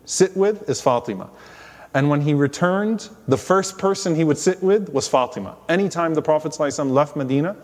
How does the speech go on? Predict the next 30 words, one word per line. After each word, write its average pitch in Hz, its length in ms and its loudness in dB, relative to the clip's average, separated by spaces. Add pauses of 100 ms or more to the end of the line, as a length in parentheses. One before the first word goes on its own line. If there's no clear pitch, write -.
(260)
last 151 360 2
person 156 340 0
he's 127 140 -2
gonna 117 140 -2
sit 180 180 -2
with 151 140 2
is 127 80 2
his 123 160 0
daughter, 170 340 4
Fatima. 202 540 -2
First - 680 0
person 185 340 -2
he's 151 160 0
going 147 220 0
to - 100 -8
sit - 260 -2
with 165 180 0
when 139 140 0
he 127 60 -2
comes 160 260 -2
back 151 400 0 (500)
is 143 440 4 (180)
his 127 180 0
daughter, 127 440 2 (260)
Fatima. 117 560 -2 (480)
Abu 147 140 4
Tha'laba 156 680 2 (360)
gets 139 220 4
more 156 220 2
specific. - 680 -2